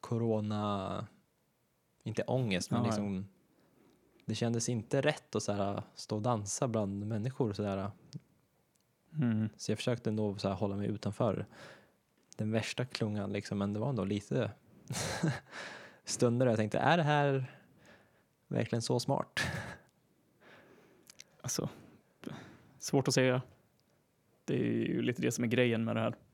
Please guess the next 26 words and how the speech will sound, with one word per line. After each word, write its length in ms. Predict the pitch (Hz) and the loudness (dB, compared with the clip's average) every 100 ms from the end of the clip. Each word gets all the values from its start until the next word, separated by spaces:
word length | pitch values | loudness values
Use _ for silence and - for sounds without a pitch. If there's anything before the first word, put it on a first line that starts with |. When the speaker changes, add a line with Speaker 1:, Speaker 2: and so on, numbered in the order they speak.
| _ _ _ _ - | _ _ _ _ -2
Speaker 2:
Är 200 | 123 117 | 2 2
det 100 | 117 | 0
så 120 | 123 | 0
många? 320 | 113 110 113 - - _ _ _ - - - | 0 0 -2 -4 -20 _ _ _ -20 -20 -8
I 60 | |
och 40 | 120 | 0
för 40 | |
sig 160 | - 123 | 2 2
så 100 | 123 | 4
var 80 | 113 | 2
det 40 | |
i 40 | |
Stockholm, 600 | 110 120 - - 127 120 | 2 0 -2 -2 0 0
och 80 | 117 | -2
Stockholm 480 | - 123 - 123 113 | 0 0 2 2 2
har 120 | 117 | 0
ju 60 | 170 | 0
varit, 280 | - - - _ _ _ _ _ _ _ _ _ _ _ _ _ _ - | 0 -2 -4 _ _ _ _ _ _ _ _ _ _ _ _ _ _ -10
har 200 | - 190 | -6 -4
jag 80 | 127 | -2
hört 180 | 110 185 | -2 -4
en 80 | |
hel 220 | 165 123 - | -2 -2 -2
del 160 | 117 | -4
fall 240 | - 107 - | -2 -4 -4
ifrån. 280 | - - | -6 -8